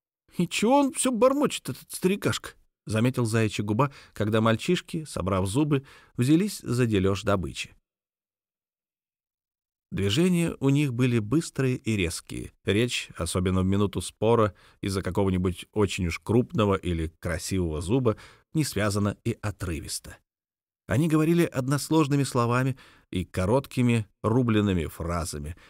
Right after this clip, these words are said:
скорее бессмысленная тарабарщина, нежели язык. И всё же угадывались в них следы грамматических конструкций,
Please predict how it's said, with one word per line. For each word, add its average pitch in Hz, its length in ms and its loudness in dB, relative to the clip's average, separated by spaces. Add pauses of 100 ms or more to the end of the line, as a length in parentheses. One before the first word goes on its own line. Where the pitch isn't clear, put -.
(120)
скорее 120 300 0
бессмысленная 110 760 0
тарабарщина, 95 680 -4
нежели 80 420 -6
язык. 82 640 -6 (800)
И 95 100 -2
всё 143 180 2
же 143 200 0
угадывались 127 640 2
в 113 40 -4
них 110 220 2
следы 101 500 0 (300)
грамматических 95 800 -2
конструкций, 117 840 -4